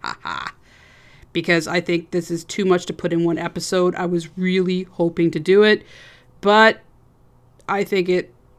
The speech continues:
is worth the second episode. So bear with me, because I will be following up with it shortly after.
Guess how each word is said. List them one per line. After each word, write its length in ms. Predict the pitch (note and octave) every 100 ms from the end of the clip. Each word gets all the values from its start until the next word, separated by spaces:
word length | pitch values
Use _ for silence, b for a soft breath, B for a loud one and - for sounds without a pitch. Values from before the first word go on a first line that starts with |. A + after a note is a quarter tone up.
| _ -
is 220 | G#3 F#3
worth 720 | F3 D#3+ F3 E3+ E3 D#3+ - - _ _ _ _ _ _ _
the 100 | F3+
second 380 | E3+ F3 E3 D#3
episode. 520 | D3 D#3 - D3+ D3+ - b b b
So 220 | - -
bear 320 | E3 - G3 A#3
with 220 | G#3+ G3
me, 260 | F#3+ F#3+ F#3 B
because 240 | - F3+ E3+
I 140 | F3+ F#3
will 280 | F#3+ F#3
be 220 | F3+ - F3+
following 460 | - G3 G3+ F#3+
up 160 | F#3 F3+
with 100 | F3+
it 300 | F3 F3 - - - _ _ - A3
shortly 680 | - - - G3 F#3+ F#3 F#3
after. 520 | F#3 F3+ - - -